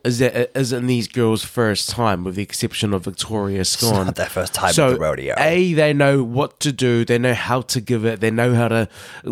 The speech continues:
Speaker 1: even with the budget, you know,
Speaker 2: Yes.
Speaker 1: they know exactly
Speaker 2: What budget,
Speaker 1: how to,
Speaker 2: dear?
Speaker 1: yeah, they know how to
Speaker 2: <laughs>
Speaker 1: create a great show.
Speaker 2: Yeah, they do.
Speaker 1: As
Speaker 2: They've been
Speaker 1: opposed
Speaker 2: fab.
Speaker 1: to,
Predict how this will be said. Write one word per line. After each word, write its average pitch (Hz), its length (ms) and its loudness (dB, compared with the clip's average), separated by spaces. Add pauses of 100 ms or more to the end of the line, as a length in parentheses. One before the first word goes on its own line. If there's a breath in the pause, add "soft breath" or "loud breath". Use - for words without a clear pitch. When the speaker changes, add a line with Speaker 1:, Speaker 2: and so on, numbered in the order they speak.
(340)
Speaker 1:
even 151 300 4
with 135 280 0
the 123 220 -2
budget, 117 640 0 (160)
you 110 120 -4
know, 107 220 0 (160)
Speaker 2:
Yes. 101 460 -6
Speaker 1:
they 127 220 0
know 123 140 2
exactly 120 440 0
Speaker 2:
What - 180 -2
budget, 113 220 0
Speaker 1:
how 143 200 4
to, 143 100 2
Speaker 2:
dear? 95 240 -2
Speaker 1:
yeah, 135 200 -2 (120)
they 135 120 0
know 143 180 2
how 131 180 0
to 139 80 0
Speaker 2:
<laughs> - 180 -8
Speaker 1:
create 131 680 -2 (280 loud breath)
a 117 60 -4
great 117 280 -2
show. 131 420 2
Speaker 2:
Yeah, 101 320 2
they 104 160 -2
do. 98 140 -2
Speaker 1:
As 139 180 2
Speaker 2:
They've 131 80 0
been 120 100 2
Speaker 1:
opposed 226 300 4
Speaker 2:
fab. 90 200 2
Speaker 1:
to, 110 380 2